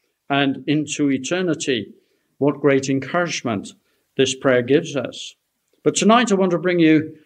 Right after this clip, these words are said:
seven observations relating to our prayer life. Firstly, prayer gives us victory over sin. No one can willfully sin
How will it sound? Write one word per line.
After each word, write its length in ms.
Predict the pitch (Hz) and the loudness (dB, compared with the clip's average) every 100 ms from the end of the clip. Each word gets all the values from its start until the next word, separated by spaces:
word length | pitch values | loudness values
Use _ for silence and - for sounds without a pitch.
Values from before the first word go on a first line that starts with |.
| _ | _
seven 380 | - 202 220 208 | 0 2 4 6
observations 960 | 165 135 135 143 147 147 185 196 - | 4 2 -2 2 4 2 0 -6 -4
relating 720 | 160 151 156 156 156 147 147 - - - | 0 4 4 2 0 0 -2 -8 -6 0
to 360 | 139 131 107 - 127 | 2 2 -2 -8 -4
our 160 | 127 | -4
prayer 320 | 127 180 185 | 0 4 4
life. 240 | 139 90 - _ _ _ _ _ _ _ _ _ _ _ _ _ | 2 -2 -8 _ _ _ _ _ _ _ _ _ _ _ _ _
Firstly, 600 | - 175 - 151 208 208 - _ _ - _ _ | 2 2 4 2 2 0 -10 _ _ -20 _ _
prayer 440 | 160 170 185 190 | 4 6 8 4
gives 300 | 143 151 127 | 2 -2 0
us 180 | 143 - 143 | -2 0 -2
victory 480 | 165 160 165 156 151 151 | -2 -4 -2 0 -2 2
over 260 | 143 135 | 2 2
sin. 540 | 135 - 175 147 101 - _ _ _ _ _ _ _ _ _ _ _ _ | -2 -4 0 0 -2 -14 _ _ _ _ _ _ _ _ _ _ _ _
No 240 | 139 175 196 | 4 6 6
one 300 | 160 165 160 | 4 2 -2
can 260 | 151 139 | -2 0
willfully 440 | 139 196 208 190 180 | 2 2 2 -2 -2
sin 600 | - 214 139 123 131 | -2 0 0 -2 -8